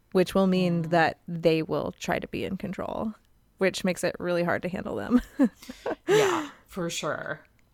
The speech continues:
Speaker 2: So another way you can tell the difference is their faces. So llamas have longer faces and less fur on their faces, while an alpaca,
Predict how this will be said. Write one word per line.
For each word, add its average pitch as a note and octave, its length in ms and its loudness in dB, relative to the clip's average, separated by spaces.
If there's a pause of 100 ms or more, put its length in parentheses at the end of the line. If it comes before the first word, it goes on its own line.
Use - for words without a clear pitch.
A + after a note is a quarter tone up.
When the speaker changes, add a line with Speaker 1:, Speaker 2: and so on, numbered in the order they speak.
(120)
Speaker 2:
So A#3 160 6
another A3+ 300 6
way A#3+ 160 4
you G#3 160 4
can G#3 220 0
tell A3 320 8
the F#3 120 2
difference D#3 600 -2
is D#3 280 -8
their D#3 220 -2
faces. D3+ 580 -4
So D#3+ 140 -4
llamas D3+ 520 -4
have C#3+ 280 0
longer D3 460 -6
faces F#3 560 -4
and D#3+ 160 -4
less D3+ 240 -2
fur D#4 200 6
on G3+ 180 6
their D#3+ 120 0
faces, D3+ 580 -4
while D3 220 2
an D#3+ 160 -6
alpaca, D3+ 540 2